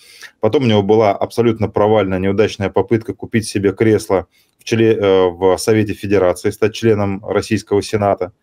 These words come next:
А, соответственно, но в Туве его не поддержали, несмотря на то, что он был готов пойти на всё. То есть админресурс ему отказал в праве получения поста, который бы гарантировал ему иммунитет от уголовного преследования.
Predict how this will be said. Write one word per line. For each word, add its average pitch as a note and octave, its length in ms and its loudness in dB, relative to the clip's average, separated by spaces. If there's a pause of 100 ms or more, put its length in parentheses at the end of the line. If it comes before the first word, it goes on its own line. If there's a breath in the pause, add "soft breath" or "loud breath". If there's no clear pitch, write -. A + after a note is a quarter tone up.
(560 soft breath)
А, F#2+ 260 0
соответственно, G2+ 800 0
но G#2 460 2 (140)
в F#2 340 0
Туве G#2+ 340 2
его F#2 380 2 (180)
не G#2 180 0
поддержали, G#2 800 -2
несмотря G#2+ 460 0
на G#2 100 2
то, G2 140 -2
что - 160 -8
он F#2 80 -6
был G2 120 2
готов G2 300 0
пойти G2+ 240 -2
на G2 140 0
всё. F#2+ 300 -4 (880 soft breath)
То G2+ 80 0
есть G2 120 -4
админресурс C#3 720 0
ему A#2 260 0
отказал G#2+ 600 0
в - 80 -20
праве A#2+ 480 2
получения G2 800 -2 (400)
поста, D#3 480 0
который B2 500 0
бы G2+ 140 0
гарантировал G2+ 600 2
ему G#2 320 0
иммунитет F#2+ 600 -2
от F2+ 120 -2
уголовного G2 440 0
преследования. F#2 580 -2